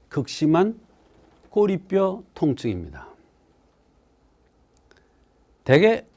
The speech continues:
꼬리뼈 통증은 털썩 주저앉아서 시작되는 경우가 가장 많죠. 근데 다른 데는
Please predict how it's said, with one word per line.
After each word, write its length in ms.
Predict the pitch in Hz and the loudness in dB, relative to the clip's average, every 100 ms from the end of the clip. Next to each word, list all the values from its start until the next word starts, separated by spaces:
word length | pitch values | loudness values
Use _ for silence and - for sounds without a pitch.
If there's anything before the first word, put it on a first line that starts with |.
| - | -4
꼬리뼈 460 | 190 180 180 175 | 2 2 4 2
통증은 840 | 160 - 151 127 - 123 120 175 226 - _ _ _ _ | 2 2 2 0 -2 0 2 2 0 -8 _ _ _ _
털썩 640 | - 175 147 - 160 - _ _ _ _ | -2 -2 -2 -4 -6 -6 _ _ _ _
주저앉아서 1200 | - 113 143 160 - 131 123 107 98 - 165 202 _ _ _ _ _ _ _ _ _ _ | -10 -8 -2 -2 -2 -2 -2 -2 -6 -6 -6 -8 _ _ _ _ _ _ _ _ _ _
시작되는 920 | _ - - 170 - _ _ 147 139 123 | _ -16 -4 -4 -4 _ _ -2 -2 -2
경우가 500 | 110 101 98 160 165 _ _ _ | -4 -4 -6 -8 -10 _ _ _
가장 300 | - 104 147 | -8 -4 -2
많죠. 460 | 101 69 - - 90 _ _ _ _ _ _ _ _ _ _ _ _ _ _ _ | -4 -8 -16 -20 -20 _ _ _ _ _ _ _ _ _ _ _ _ _ _ _
근데 220 | 240 254 | 4 4
다른 380 | 247 - 143 202 | 4 2 2 4
데는 400 | 196 160 180 | 4 4 2